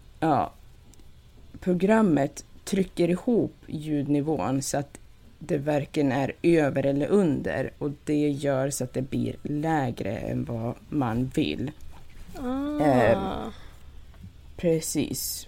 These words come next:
Speaker 1: Men nu har jag tagit bort det så att ljudet fortfarande är högt. Så vi får se till att inte göra massa plötsliga ljud och spräcka folks öron.
Speaker 2: Nej, alltså det finns en podd
Speaker 1: Eller
Speaker 2: jag
Speaker 1: hör
Speaker 2: lyssnar
Speaker 1: du det?
Speaker 2: på. Jag ska inte säga
Speaker 1: Mm.
Speaker 2: vilken det är, men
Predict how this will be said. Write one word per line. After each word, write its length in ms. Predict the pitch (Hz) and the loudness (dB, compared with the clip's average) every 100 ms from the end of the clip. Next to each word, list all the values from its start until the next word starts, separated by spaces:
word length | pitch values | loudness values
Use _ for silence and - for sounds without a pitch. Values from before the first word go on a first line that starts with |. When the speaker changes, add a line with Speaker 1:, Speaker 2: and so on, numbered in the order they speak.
| - | -8
Speaker 1:
Men 320 | 170 160 156 156 | -4 0 2 2
nu 320 | 147 180 196 | 2 2 0
har 180 | 208 190 | 2 2
jag 380 | 165 151 135 - - - | 4 4 2 0 -10 -12
tagit 460 | - 156 151 147 - | -4 -2 0 -4 -6
bort 320 | - 135 - - | -4 -4 -4 -6
det 300 | - 143 185 - - | 0 2 2 -2 -12
så 200 | - 147 | -6 -4
att 160 | 143 | -4
ljudet 460 | 143 143 127 117 135 | -2 0 0 -2 -4
fortfarande 640 | - 143 - 147 139 131 - | -8 -8 -4 -2 0 0 -2
är 420 | 139 123 120 - - - - - - - - - | -2 -2 -4 -8 -16 -20 -20 -20 -20 -20 -20 -20
högt. 680 | - 180 190 - - - - - - - - - - | -4 0 0 -4 -20 -18 -18 -20 -20 -20 -20 -20 -10
Så 120 | - | -2
vi 100 | 170 | 0
får 100 | 160 | 0
se 120 | 175 | -2
till 260 | 160 175 147 | 0 0 0
att 120 | 143 | 0
inte 340 | 139 123 - 143 131 123 123 | -2 -2 0 2 2 2 0
göra 220 | 127 123 | 0 0
massa 260 | 120 131 - | -2 -6 -8
plötsliga 600 | - 135 - - 139 131 | -4 -6 -6 -8 -6 -4
ljud 460 | 151 143 - - 147 - - 156 | -4 -4 -6 -8 -12 -14 -16 -16
och 60 | |
spräcka 380 | - - 143 - | -14 -12 -12 -10
folks 320 | - 52 - - | -10 -10 -10 -4
öron. 140 | 226 | 2
Speaker 2:
Nej, 360 | 226 226 233 220 | 6 6 6 6
alltså 180 | 220 214 | 4 6
det 140 | 220 | 4
finns 320 | 220 247 208 | 6 4 6
en 140 | 190 196 | 4 4
podd 180 | 202 170 | 4 4
Speaker 1:
Eller 100 | 180 | 4
Speaker 2:
jag 60 | |
Speaker 1:
hör 60 | 190 | 2
Speaker 2:
lyssnar 240 | 190 190 | 0 -2
Speaker 1:
du 40 | 185 | 0
det? 40 | |
Speaker 2:
på. 220 | 175 202 220 - - - - - | 2 0 -2 -16 -20 -20 -8 -4
Jag 120 | 196 | -2
ska 120 | - | 0
inte 180 | 190 - | 0 4
säga 140 | 180 180 | 6 6
Speaker 1:
Mm. 100 | 185 | 4
Speaker 2:
vilken 180 | 214 | 2
det 60 | 202 | 4
är, 260 | 190 185 185 | 6 6 4
men 480 | 196 196 180 208 | 4 2 2 -2